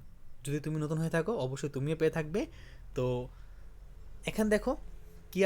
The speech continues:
আছে, এখানে নিচে দেখো কি আছে, এই যে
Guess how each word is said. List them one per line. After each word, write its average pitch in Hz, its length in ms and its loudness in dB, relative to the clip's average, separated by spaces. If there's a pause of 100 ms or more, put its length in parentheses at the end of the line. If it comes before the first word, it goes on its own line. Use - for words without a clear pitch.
আছে, 233 200 2 (1080)
এখানে 175 240 0 (380)
নিচে 160 260 2
দেখো 147 240 2
কি - 160 -4
আছে, 208 160 -2 (180)
এই 175 80 2 (120)
যে 190 80 6